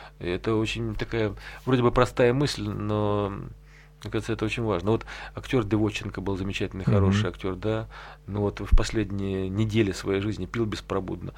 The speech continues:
Speaker 1: Я обожал Андрея Панина, просто до сих
Speaker 2: Да.
Speaker 1: пор обожаю. А, опять ушёл по пьянке.
Speaker 2: Мгм.
Speaker 1: Странная такая нелепая смерть. Я уж не говорю про актёра Галкина, да.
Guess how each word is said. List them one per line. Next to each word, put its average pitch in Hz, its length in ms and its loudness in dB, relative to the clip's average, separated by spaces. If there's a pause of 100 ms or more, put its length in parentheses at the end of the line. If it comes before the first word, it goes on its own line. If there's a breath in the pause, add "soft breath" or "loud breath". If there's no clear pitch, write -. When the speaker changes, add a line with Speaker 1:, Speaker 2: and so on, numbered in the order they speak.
(220 loud breath)
Speaker 1:
Я 113 140 6
обожал 113 320 6
Андрея 104 320 4
Панина, 95 400 0
просто 110 300 4
до 104 100 2
сих 107 80 4
Speaker 2:
Да. 98 60 4
Speaker 1:
пор 101 100 8
обожаю. 101 520 4 (440 loud breath)
А, 92 400 8
опять 107 280 0
ушёл 107 220 6
по 104 120 2
пьянке. 107 380 6
Speaker 2:
Мгм. 98 120 2
Speaker 1:
Странная 110 380 2
такая 98 160 0
нелепая 104 380 2
смерть. 104 280 -4 (280 loud breath)
Я 113 120 6
уж - 100 12
не 113 80 8
говорю 107 220 2
про - 160 8
актёра 101 300 2
Галкина, 95 440 0
да. 101 200 -4